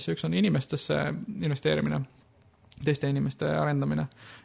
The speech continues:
Teine asi, kõige suurem investeering, ma arvan, on mõtlemine. Ja see on, äh, jällegi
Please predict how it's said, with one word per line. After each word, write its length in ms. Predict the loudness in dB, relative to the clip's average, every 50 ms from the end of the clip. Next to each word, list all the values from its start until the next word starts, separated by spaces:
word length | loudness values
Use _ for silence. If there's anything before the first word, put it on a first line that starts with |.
| -6 -4 -4 0 4
Teine 320 | 4 6 6 6 6 4 4
asi, 300 | 2 2 0 -2 -2 0
kõige 180 | 0 2 2 4 4
suurem 240 | 4 4 4 4 2
investeering, 480 | 0 0 2 2 2 2 2 2 0
ma 160 | 0 0 0 0
arvan, 160 | 0 0 -2
on 80 | -2 -2 -4
mõtlemine. 480 | -4 -6 -6 -4 -4 -2 -2 -2 -4 -6 -10 -16 -20 -20 -20 -20 -20 -20 -20 -20 -20 -20 -20 -20 -20 -20 -16 -8 -6
Ja 80 | -6 -4
see 220 | 0 0 2 4
on, 300 | 4 4 4 2 2 0 0
äh, 360 | 0 0 0 0 0 -2 -4 -4 -8 -14 -20 -20 -20 -20 -20 _ _ _ -20 -20 -20 -20 -20 -20 -20 -20 -20 -20 -20 -20 -20 _ _ _ _ -20 -20 -20 -20 _ _ _ _ _ _ _ _ _ _ 6
jällegi 440 | 8 8 10 8 6 4 2 -2